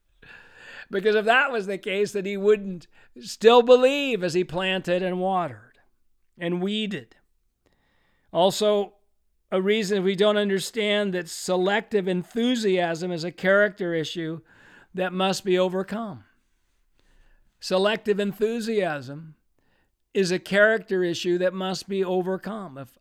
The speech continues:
if I'm only enthusiastic when things are exciting, that isn't gonna serve me well in my life. Another reason to not attach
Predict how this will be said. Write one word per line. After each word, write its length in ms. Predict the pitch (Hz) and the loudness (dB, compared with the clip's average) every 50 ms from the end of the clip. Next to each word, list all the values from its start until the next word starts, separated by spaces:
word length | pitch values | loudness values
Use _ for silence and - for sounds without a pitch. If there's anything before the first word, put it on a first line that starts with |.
| - | -12
if 140 | - 165 185 | -10 -4 -4
I'm 180 | 185 180 175 175 | -2 -2 -2 -2
only 360 | 175 185 190 196 196 185 180 | -2 0 0 0 0 -2 -2
enthusiastic 1200 | 180 175 - - 202 208 208 170 185 180 175 175 180 185 214 214 - - - 175 160 160 - - _ _ _ _ _ _ _ _ _ _ _ _ _ _ _ _ _ _ _ _ _ _ _ - | -4 -6 -6 -6 -6 -4 -2 0 0 0 2 2 0 0 -2 -2 -4 -8 -8 -10 -10 -10 -12 -20 _ _ _ _ _ _ _ _ _ _ _ _ _ _ _ _ _ _ _ _ _ _ _ -2
when 220 | 175 170 175 180 | 0 0 0 0
things 300 | - 196 202 202 202 170 | 0 0 0 0 0 0
are 140 | 185 180 175 | 2 2 2
exciting, 840 | 160 147 - - - 208 214 226 240 220 202 170 151 151 156 147 _ _ _ _ _ _ _ _ _ _ _ _ _ _ _ _ _ _ _ _ _ _ _ _ _ - | 0 -2 -6 -4 -2 -2 0 0 0 0 -2 -2 -6 -8 -12 -14 _ _ _ _ _ _ _ _ _ _ _ _ _ _ _ _ _ _ _ _ _ _ _ _ _ -10
that 440 | 165 143 180 196 220 240 247 233 202 | -2 2 4 4 4 4 0 -2 0
isn't 340 | 208 214 180 196 214 208 196 | 0 0 0 -2 -6 -4 -4
gonna 220 | 196 190 185 175 | -2 -2 -2 -2
serve 400 | - - - 196 208 214 208 180 | -4 -4 -2 0 0 0 0 -2
me 160 | 175 165 156 | -2 -4 -4
well 360 | 151 151 156 147 143 139 127 127 | -4 -4 -4 -4 -4 -6 -8 -8
in 160 | 147 156 160 | -8 -8 -6
my 220 | 160 160 160 156 | -6 -6 -6 -6
life. 500 | 151 147 147 139 127 117 - _ _ _ _ _ _ _ _ _ _ _ _ | -6 -6 -8 -8 -10 -12 -16 _ _ _ _ _ _ _ _ _ _ _ _
Another 400 | - 156 156 175 190 202 214 208 | -8 -2 0 2 4 4 4 4
reason 460 | 208 208 214 214 208 170 185 185 180 160 | 4 2 0 0 0 0 0 -2 -2 -2
to 100 | 180 190 | -4 -2
not 240 | 185 190 190 190 | -2 0 0 0
attach 560 | 185 185 175 - 185 185 185 185 170 - - | -2 -2 -4 -2 -2 -2 -2 -2 -4 -6 -16